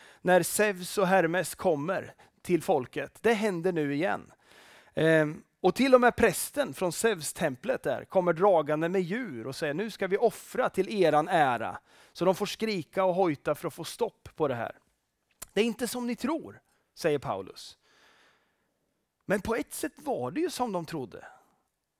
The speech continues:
För Gud hade ju kommit i mänsklig gestalt i form av Jesus, men inte i form av Paulus och Barnabas. Så de var ju inte helt fel ute egentligen, även om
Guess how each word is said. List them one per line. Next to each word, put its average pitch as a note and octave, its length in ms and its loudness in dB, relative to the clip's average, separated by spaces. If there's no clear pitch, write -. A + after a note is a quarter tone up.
För G#3+ 100 -2
Gud F#3+ 300 -6
hade D#3 380 -2
ju E4 100 -4
kommit A#2+ 520 -4
i F#3+ 80 -2
mänsklig D3+ 480 -2
gestalt - 680 -8
i F3 80 0
form E3+ 280 2
av D3+ 120 2
Jesus, G3 560 -6
men D#3 120 -2
inte D#3+ 220 -4
i A3 40 -4
form E3+ 300 -2
av D3+ 80 2
Paulus C#3 440 -2
och C#3+ 60 -6
Barnabas. A#2+ 640 -8
Så A#3 160 2
de B3 120 8
var A#3+ 120 6
ju A#3 100 -4
inte B3 220 -6
helt F#4+ 440 -8
fel E3+ 260 -2
ute C#3 260 -4
egentligen, B2 400 -6
även D3+ 320 2
om C#3+ 240 -4